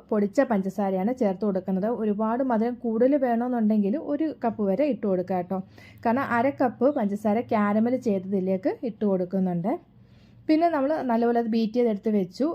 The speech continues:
ഇതിലേക്ക് നമ്മൾ മുക്കാൽ കപ്പാണ് ഓയിൽ ചേർത്ത് കൊടുക്കുന്നത്. അതായത് ഒരു നൂറ്റി എൺപത് എം എൽ കേട്ടോ, അത്രയും ചേർത്ത്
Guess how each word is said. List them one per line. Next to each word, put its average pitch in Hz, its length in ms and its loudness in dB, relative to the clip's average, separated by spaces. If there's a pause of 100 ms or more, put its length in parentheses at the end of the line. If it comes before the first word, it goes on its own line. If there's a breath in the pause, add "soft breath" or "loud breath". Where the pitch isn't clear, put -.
ഇതിലേക്ക് 214 420 0
നമ്മൾ 208 200 2 (160)
മുക്കാൽ 254 420 0
കപ്പാണ് 208 380 -2 (160)
ഓയിൽ 196 200 0 (140)
ചേർത്ത് 190 280 -2
കൊടുക്കുന്നത്. 175 600 -2 (540 loud breath)
അതായത് 254 300 0 (100)
ഒരു 285 200 0
നൂറ്റി 262 300 0 (100)
എൺപത് 240 320 2 (120)
എം 208 180 6
എൽ 185 160 -2
കേട്ടോ, 185 220 -4
അത്രയും 208 260 0
ചേർത്ത് 208 280 0